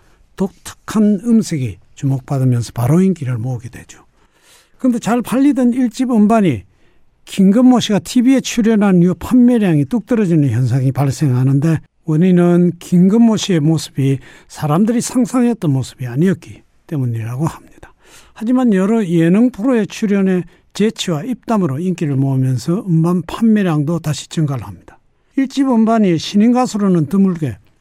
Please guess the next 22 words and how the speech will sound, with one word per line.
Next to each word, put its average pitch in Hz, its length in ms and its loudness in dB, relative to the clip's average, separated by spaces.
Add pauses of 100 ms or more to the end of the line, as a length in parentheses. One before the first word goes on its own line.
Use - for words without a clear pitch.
백만 233 460 2
장 202 240 0
이상 143 520 -2
넘게 160 260 0
팔리면서 160 720 -2 (540)
천구백구십삼 240 1120 -4
년 226 280 2
말 185 300 0 (400)
김건모 175 460 2
씨는 160 280 0
방송사의 165 720 0
신인상, 226 640 -2 (320)
십 - 400 -10
대 240 160 0
가수상 170 680 -4
등을 185 460 -4
석권하게 190 520 -4
되죠. - 260 -18 (460)
잠 165 180 -2
못 175 320 0
드는 165 320 0
밤 185 240 -2